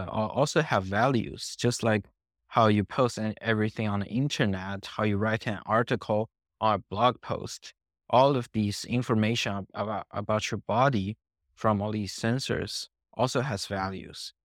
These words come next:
And these values can be calculated, and you are, instead of feeding back energy,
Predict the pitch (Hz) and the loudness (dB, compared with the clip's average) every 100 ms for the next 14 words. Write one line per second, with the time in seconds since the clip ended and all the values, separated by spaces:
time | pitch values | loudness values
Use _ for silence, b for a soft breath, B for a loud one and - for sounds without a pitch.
0 | _ _ _ - 104 95 98 110 - 104 | _ _ _ -4 0 0 2 0 2 2
1 | 101 101 101 101 101 - - - 127 110 | 4 4 4 2 0 -4 -10 -8 -2 0
2 | 101 - 127 - 113 95 101 - - - | 0 0 0 0 -2 -2 -4 -6 -8 -10
3 | - 107 104 104 101 107 104 101 107 110 | -10 -6 -4 -2 0 2 2 0 -2 -4
4 | - 104 - 123 117 101 101 - 101 123 | -2 -2 0 2 2 0 -2 -6 -2 0
5 | 135 135 - 123 135 | 0 0 2 2 0